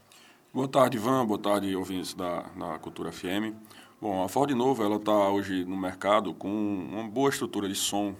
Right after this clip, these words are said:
de luz, né, show pirotécnico também, que poucas bandas aqui da região usam, mas o, os meninos já, também já estão usando no palco.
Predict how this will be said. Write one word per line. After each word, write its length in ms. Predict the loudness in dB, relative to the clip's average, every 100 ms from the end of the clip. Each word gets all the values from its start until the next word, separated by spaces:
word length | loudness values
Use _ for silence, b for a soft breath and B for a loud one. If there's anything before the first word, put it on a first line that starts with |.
| -8
de 120 | -6
luz, 520 | -2 0 -2 -4 -8 -12 -14
né, 200 | -8 -8
show 160 | -6 -6
pirotécnico 640 | -4 -6 -4 -4 -4 -10
também, 240 | -8 -8
que 100 | -8
poucas 380 | -6 -4 -2 -4
bandas 380 | -6 -6 -6 -6
aqui 160 | -8 -10
da 80 |
região 320 | -8 -8 -6 -2
usam, 240 | -2 -2
mas 480 | -2 -2 -4 -6 -12
o, 260 | -10 -10 -10 -12
os 100 | -10
meninos 340 | -6 -6 -6
já, 140 | -8
também 160 | -8 -8
já 80 | -8
estão 300 | -8 -8 -8
usando 380 | -8 -6 -6 -6
no 100 | -6
palco. 420 | 0 2 2